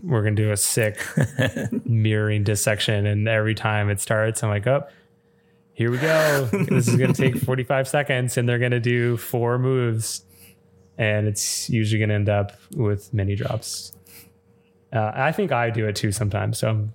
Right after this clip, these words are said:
Speaker 1: you know, I'm not above it. Happens to all of us. We get, we get called
Speaker 2: Yeah,
Speaker 1: into it.
Speaker 2: I've thrown to you for a mirrored double trouble.
Speaker 1: Oh yeah.
Speaker 2: <laughs>
Speaker 1: Oh yeah, that's true. That's true. Yeah. Yeah, I think I dropped that one.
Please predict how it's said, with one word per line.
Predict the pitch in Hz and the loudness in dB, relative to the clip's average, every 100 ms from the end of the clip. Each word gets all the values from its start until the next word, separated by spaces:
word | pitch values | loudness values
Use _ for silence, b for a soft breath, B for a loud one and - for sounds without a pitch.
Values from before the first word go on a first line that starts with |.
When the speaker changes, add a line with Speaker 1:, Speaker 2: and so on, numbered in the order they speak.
| - | -6
Speaker 1:
you | 107 | -4
know, | 101 | -2
I'm | 104 | 0
not | 110 | 0
above | 104 107 | -2 -2
it. | 101 101 - - | -4 -4 -6 -4
Happens | 113 107 101 | 0 0 0
to | 104 | 0
all | 101 | -2
of | 101 | -2
us. | 107 - - - | -4 -6 -12 -6
We | 120 | -4
get, | 104 110 - _ | -2 -6 -8 _
we | 147 | -2
get | 117 110 | 0 0
called | 113 104 | 2 2
Speaker 2:
Yeah, | 107 | 0
Speaker 1:
into | 113 | -2
it. | |
Speaker 2:
I've | 90 113 | -2 -2
thrown | - 107 | 0 0
to | 101 | 0
you | 92 87 | 0 -2
for | - 85 | -2 0
a | |
mirrored | 87 82 82 87 - _ _ - | 0 0 0 -2 -6 _ _ -6
double | 82 87 | -4 -2
trouble. | 82 80 78 92 - - B B B B B | -2 -2 0 -2 -4 -14 B B B B B
Speaker 1:
Oh | 120 | 0
yeah. | 110 107 - - | 0 0 -2 -2
Speaker 2:
<laughs> | - - _ _ _ _ B B B B B _ | -6 -8 _ _ _ _ B B B B B _
Speaker 1:
Oh | 131 131 | -2 0
yeah, | 139 156 123 117 | 2 0 0 -2
that's | 127 127 - | 0 0 0
true. | 131 135 113 120 - B B | 0 0 0 -4 -10 B B
That's | 123 117 | -2 -2
true. | - 117 113 107 101 _ _ _ _ _ B B _ - | -2 0 0 0 -4 _ _ _ _ _ B B _ -2
Yeah. | 120 107 107 _ _ _ - - _ _ _ _ _ _ _ _ | 0 0 -2 _ _ _ -20 -20 _ _ _ _ _ _ _ _
Yeah, | - 107 | -2 0
I | |
think | 107 113 | 0 0
I | |
dropped | 107 107 107 | 0 -2 -2
that | 110 | -2
one. | 110 | 0